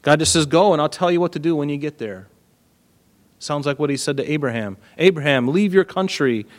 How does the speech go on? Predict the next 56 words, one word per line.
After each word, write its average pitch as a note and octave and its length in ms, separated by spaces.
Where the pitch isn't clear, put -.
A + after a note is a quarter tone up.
and D3+ 220
go F#3 440
to, D3+ 60
go F#3 180
to G3 220
a - 20
land F3 240
that E3+ 80
I'll E3 100
show F#3 220
you." D3 120
"Well, C#3 100
where F3 100
do F#3+ 80
I F3+ 80
go?" F3 240
"Just F#3+ 180
get B3 140
moving, A#3 220
and C#3+ 80
I'll C#3+ 100
tell B2+ 220
you." C3 180
"Okay. D#3+ 440
No D#3+ 160
roadmap, G3 480
Lord?" G3 300
"No, F#3 180
just F#3 300
get G3+ 220
moving. D#3+ 400
I'll D3+ 60
steer D3 300
you. C3+ 140
Don't C#3 180
worry. C3 320
I'll C3+ 120
tell A#2+ 240
you." A#2+ 180
<laughs> - 880
And B2+ 160
he A#2 80
does. A2+ 480
And A#2 60
he A#2+ 80
gets C#3+ 220
right D3 100
to C#3 80
the C3 80
place C3+ 320
where C3 80
God B2 240
has B2 240
him A2+ 140
to G#2+ 60
be. G#2+ 400